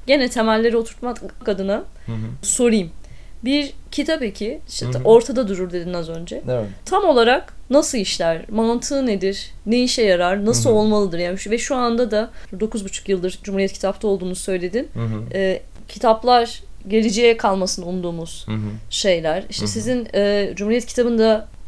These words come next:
Speaker 1: kendine ait çok kendine özgü bir geleneği de var. Bütün,
Speaker 2: Hı hı.
Speaker 1: bütün bunların ışığında n-, nasıl kotarıyorsun? Veya
Speaker 2: Ben
Speaker 1: nasıl kotarılmalı?
Speaker 2: Şöyle bir şey,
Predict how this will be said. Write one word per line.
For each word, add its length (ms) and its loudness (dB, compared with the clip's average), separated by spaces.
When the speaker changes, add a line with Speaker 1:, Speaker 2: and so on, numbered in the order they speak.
Speaker 1:
kendine 420 2
ait 520 2
çok 240 0
kendine 360 4
özgü 680 4
bir 340 -2
geleneği 480 4
de 120 6
var. 300 2
Bütün, 120 -8
Speaker 2:
Hı 80 -2
hı. 40 2
Speaker 1:
bütün 240 4
bunların 260 2
ışığında 720 0
n-, 80 -4
nasıl 440 4
kotarıyorsun? 760 2
Veya 180 6
Speaker 2:
Ben 60 6
Speaker 1:
nasıl 240 4
kotarılmalı? 720 0
Speaker 2:
Şöyle 400 0
bir 60 -4
şey, 240 -6